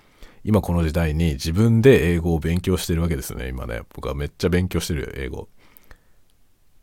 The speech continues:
喋れるようになりたいからやってます。なぜなら、自動翻訳で翻訳しても、コミュニケーションは多分できる。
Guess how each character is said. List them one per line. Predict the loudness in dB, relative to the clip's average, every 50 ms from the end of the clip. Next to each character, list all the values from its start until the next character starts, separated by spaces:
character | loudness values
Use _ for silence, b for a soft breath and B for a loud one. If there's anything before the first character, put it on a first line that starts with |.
| _ _ -20 _ _ _ -8
喋 | -4 0 0 2
れ | 2 0
る | 0
よ | -2 -6
う | -6
に | -8
な | -10 -10
り | -10
た | -10 -12 -12
い | -12 -12 -16 -20 _ -20 -16
か | -14 -12
ら | -12 -12 -14 -16 _ _ _ _ _ _ _ _
や | -14 -12
っ | -12
て | -10 -12
ま | -12 -12
す。 | -14 -18 -20 _ _ _ _ _ _ _ _ _ _ _ _ _ _ _ _ _ _ _ 2
な | 6 6 6
ぜ | 6 6
な | 2 2
ら、 | -2 -4 -6 -8 -8 -12 -16 -20 _ _ _ _ _ _ _ _ _ _ _ -10
自 | -6 2
動 | 6 6 6 6
翻 | 6 4 4 4 4 2
訳 | 0 -2 -4 -6
で | -4 -4 -4 -6 -6 -6
翻 | -4 -2 -2 0 0
訳 | -2 -2 -4 -6
し | -6 -4
て | -4 -4
も、 | -4 -4 -6 -8 -10 b b b b b b b b b b b b b _ -8 2
コ | 6 8
ミ | 8 10
ュ | 8 8
ニ | 6
ケ | 6 6 6
ー |
シ | 6 6
ョ | 2 0
ン |
は | 0
多 | 0 0 0
分 | 0 -2
で | -4 -6 -6
き | -6 -6
る。 | -8 -8